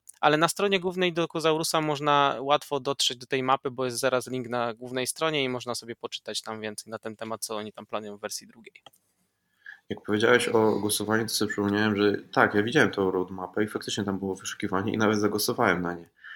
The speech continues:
Speaker 2: Jest
Speaker 1: Aha,
Speaker 2: jakiś taki
Speaker 1: okej.
Speaker 2: serwis, którego oni używają do głosowania, więc, y, tak, liczę na to, że to, że to będzie wdrożone. Czekam na to.
Speaker 1: No, fajnie by było. Zresztą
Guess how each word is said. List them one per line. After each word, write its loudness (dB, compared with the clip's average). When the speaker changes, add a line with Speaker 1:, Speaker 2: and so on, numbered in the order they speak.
Speaker 2:
Jest 2
Speaker 1:
Aha, 6
Speaker 2:
jakiś 6
taki 2
Speaker 1:
okej. 0
Speaker 2:
serwis, 4
którego 4
oni 2
używają 2
do -4
głosowania, -6
więc, -4
y, 2
tak, -6
liczę -8
na -4
to, -8
że -10
to, -18
że -20
to -20
będzie -8
wdrożone. -12
Czekam -20
na -20
to. -20
Speaker 1:
No, 0
fajnie 2
by -8
było. -2
Zresztą 0